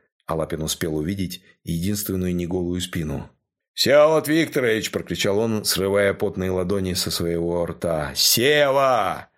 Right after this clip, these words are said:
Лихо проносясь мимо, Алапин набрал полную грудь воздуха и грохнул. «Всеволод Викторович, объяснитесь!»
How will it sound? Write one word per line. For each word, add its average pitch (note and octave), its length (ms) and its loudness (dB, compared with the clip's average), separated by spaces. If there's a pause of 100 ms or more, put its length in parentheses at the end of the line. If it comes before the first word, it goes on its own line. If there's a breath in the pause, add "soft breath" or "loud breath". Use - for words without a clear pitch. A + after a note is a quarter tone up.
(160)
Лихо G2+ 300 -4
проносясь F#2 500 -2
мимо, G#2+ 260 -2
Алапин F#2+ 500 -2
набрал F#2 340 0
полную F2+ 400 -4
грудь F2+ 240 -4
воздуха F#2+ 460 -2
и F2 60 -4
грохнул. F2 500 -4
«Всеволод C#3+ 880 2
Викторович, D3 920 0
объяснитесь!» E3 1900 2